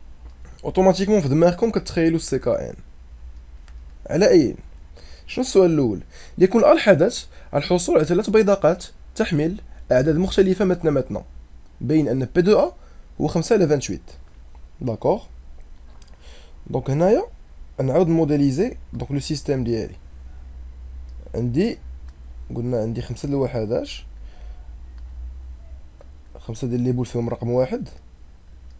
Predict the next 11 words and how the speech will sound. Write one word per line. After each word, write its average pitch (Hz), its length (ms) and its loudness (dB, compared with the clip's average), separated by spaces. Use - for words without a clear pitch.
ها 107 60 -10
هما، 104 280 -6
هما 104 240 -6
هادو. 170 180 -8
عندي 123 160 -2
دو 151 200 4
بول 220 320 0
فيهم 151 340 -2
رقم 131 320 -2
ز-، 107 140 -10
جوج، 107 260 -8